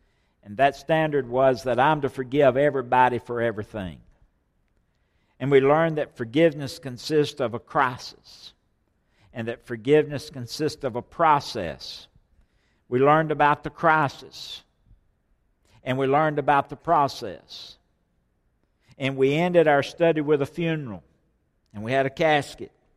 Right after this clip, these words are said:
and we had, uh, we had forgiveness cards, and, and people, uh, on that card, it had the name and it had the pain, and it had the name of the person and it had the pain they'd caused.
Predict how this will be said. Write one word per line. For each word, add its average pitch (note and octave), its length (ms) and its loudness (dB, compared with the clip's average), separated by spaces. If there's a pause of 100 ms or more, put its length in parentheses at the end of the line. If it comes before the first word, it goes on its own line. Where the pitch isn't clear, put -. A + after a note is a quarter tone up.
(1200)
and A2+ 120 -10
we C3 180 2
had, B2+ 440 0
uh, G#2+ 280 -2 (260)
we B2 180 -6
had A#2+ 400 -4 (220)
forgiveness D3 640 -2
cards, G#2+ 560 -4
and, F#2+ 140 -14 (360)
and G#2 180 -12
people, C3+ 680 0 (280)
uh, A2+ 180 -8
on C3+ 100 -6
that C#3+ 240 2
card, D3 380 2
it B2+ 100 -6
had C3+ 220 -4
the B2+ 80 -4
name D3 500 -4
and C#3 100 -8
it C#3 140 -4
had C#3+ 260 -2
the C#3+ 80 -6
pain, C3 580 -4
and A2 140 -10
it B2 160 -8
had C3 220 -4
the B2+ 80 -4
name D3+ 360 -4
of C#3+ 100 -6
the C#3 60 -8
person D#3+ 540 -4
and C3+ 80 -12
it B2+ 40 -6
had C3+ 200 -2
the C3 80 -8
pain D3 440 -4
they'd C#3+ 260 -2
caused. A#2+ 640 -4